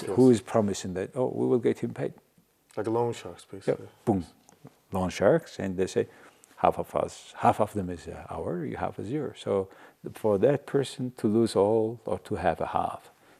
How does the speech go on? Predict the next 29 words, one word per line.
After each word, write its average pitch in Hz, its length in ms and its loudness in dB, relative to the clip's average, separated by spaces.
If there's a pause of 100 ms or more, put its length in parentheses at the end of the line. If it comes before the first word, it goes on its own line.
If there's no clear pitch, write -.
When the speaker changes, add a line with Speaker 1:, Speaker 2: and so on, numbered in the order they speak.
Speaker 2:
so 101 320 0
that's 101 320 0
a, 98 100 -6
this, 98 280 -12
so 147 60 -16 (640)
this 127 120 -4
sort 139 160 8
of - 120 -4 (480)
criminal 107 400 2
activities 95 640 -8
will 82 140 -10
grow. 85 320 -10 (320)
Speaker 1:
Mm. 98 240 -12 (460)
Speaker 2:
And, 98 200 -8
uh, 95 40 -10 (280)
and, 110 220 -4
uh, 107 80 0
most 113 320 -2
badly, 131 1080 2
uh, - 40 -20 (640)
the, 104 260 -2 (260)
I'm 110 160 0
nothing, 107 720 -2
I'm 110 160 -2
not 107 160 -2
talking 95 240 -4
about 87 280 -2
the, 85 180 -6 (100)
the, 90 240 -6